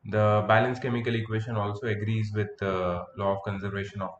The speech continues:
mass. So total mass of the product and reactant will always be equal in a balanced chemical equation. Then these, uh, symbols of certain elements, uh, with their names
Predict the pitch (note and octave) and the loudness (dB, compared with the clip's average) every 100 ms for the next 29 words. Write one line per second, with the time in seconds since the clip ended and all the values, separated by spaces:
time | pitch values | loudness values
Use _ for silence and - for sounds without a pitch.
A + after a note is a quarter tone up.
0 | G2 F2+ E2+ - - - G#2+ G2 G2 A2+ | -2 0 0 -2 -14 -8 -4 -4 -2 -4
1 | A2 B2+ A2+ G#2+ A2 A#2+ G#2 G#2+ - G#2 | -2 -2 0 0 0 -4 -6 -6 -4 -2
2 | A2 A2 - _ _ _ _ G2+ B2 A#2+ | -2 -4 -14 _ _ _ _ 0 0 0
3 | G#2 F2+ F#2 F#2 F2 F#2+ F#2+ F#2+ F#2+ G#2 | 0 0 -2 -8 -6 -4 -2 -2 0 -2
4 | G2+ G#2+ G#2 G2 - G#2 G2+ F#2+ F2+ F2+ | -2 -4 -4 -6 -4 -4 -2 -2 0 0
5 | F2+ - F2+ F2 F#2 - _ - _ _ | -4 -8 -10 -8 -10 -16 _ -20 _ _
6 | _ _ _ F4+ _ E5 _ _ _ _ | _ _ _ _ _ -20 _ _ _ _
7 | _ _ _ _ _ _ _ _ _ _ | _ _ _ _ _ _ _ _ _ _
8 | _ _ _ _ - F#2+ G2 F#2+ G#2 G#2+ | _ _ _ _ -8 -4 -2 -2 0 0
9 | G2+ - - G2+ F#2+ F#2 F2+ F2 E2+ - | -2 -12 -16 -4 0 2 2 0 -2 -6
10 | - - A#2+ A2 G#2 G#2+ - - - _ | -16 -6 -2 2 2 0 -2 -12 -20 _
11 | _ _ _ _ _ - G#2 - A2 G2+ | _ _ _ _ _ -8 -6 -4 -4 -2
12 | A2 G#2 G2 G2+ A2 - - _ _ _ | -2 -2 -2 -2 -4 -8 -20 _ _ _
13 | _ _ _ _ _ _ - F#2 F#2 F2+ | _ _ _ _ _ _ -4 0 0 0
14 | F#2 F2+ G2 F#2+ F#2+ G2 G#2+ | -2 -4 -4 -4 -6 -6 -12